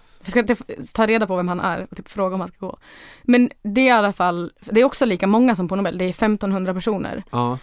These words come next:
Speaker 1: Men köket är liksom inte, det är inte li-, riktigt lika, liksom, de har ju verkligen massa resurser, men det är inte liksom på som Nobel,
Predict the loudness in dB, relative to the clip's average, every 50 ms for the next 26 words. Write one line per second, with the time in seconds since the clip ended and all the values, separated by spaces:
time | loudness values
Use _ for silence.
0 | -4 _ 2 2 2 4 4 6 6 6 4 4 0 -4 -4 -4 -6 -4 -4 -4
1 | -4 -4 -2 0 0 0 2 2 2 2 2 2 0 -2 -2 -2 -2 -2 -2 -2
2 | -2 -2 -4 -4 -4 -4 -6 -6 -6 -6 -6 -6 -6 -8 -10 -10 -10 _ -8 -8
3 | -6 -8 -8 -12 -18 _ _ -16 -12 -12 -10 -10 -12 -14 -16 -20 _ _ _ _
4 | _ _ _ -16 -8 -4 -2 -2 2 4 4 4 4 4 0 -2 -2 -2 -2 -2
5 | -2 -4 -6 -6 -4 -4 -4 -6 -6 -8 -8 -6 -4 -4 -4 -4 -6 -8 -8 -8
6 | -6 -4 -2 -4 -4 -4 -6 -6 -4 -4 -2 -2 -2 -2 -2 -2 -2 -4 -4 -6
7 | -8 -8 -8 -8 -8 -6 -4 -4 -4 -4 -2 0 0 0 -2 -4 -6